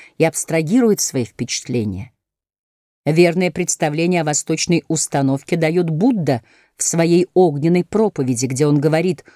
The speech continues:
«Все объято пламенем». Глаз и все чувства объяты пламенем, зажженным огнем любви,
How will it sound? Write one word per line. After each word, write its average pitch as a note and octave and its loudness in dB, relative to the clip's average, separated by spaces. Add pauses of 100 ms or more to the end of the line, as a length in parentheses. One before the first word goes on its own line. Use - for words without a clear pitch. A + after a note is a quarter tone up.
(160)
«Все - 0
объято C#3+ -4
пламенем». D3+ -2 (720)
Глаз E3+ -2 (180)
и E3+ -2
все G#3 0
чувства F#3 -2
объяты C#3 -6
пламенем, E3+ 0 (260)
зажженным D#3+ 0
огнем D3+ 0
любви, D#3 0